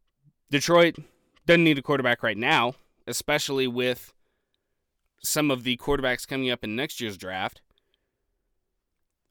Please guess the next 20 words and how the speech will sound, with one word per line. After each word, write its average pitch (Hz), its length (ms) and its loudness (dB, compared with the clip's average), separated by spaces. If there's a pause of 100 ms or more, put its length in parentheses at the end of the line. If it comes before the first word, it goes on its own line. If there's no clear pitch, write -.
(100)
And 156 100 0
the 151 60 -4
Giants 160 300 2
don't 160 160 0
need 147 140 2
a 131 60 -8
quarterback. - 500 -8 (920)
The 139 80 -6
Miami 180 320 6
Dolphins, 180 540 4
though, 101 340 -6 (600)
do 233 200 2
need 104 340 -2 (400)
a 117 120 -8
quarterback. 90 540 -14 (720)
They 131 100 -2
also 147 200 -2
need 147 160 0
offensive 147 440 -2
line. 143 340 -2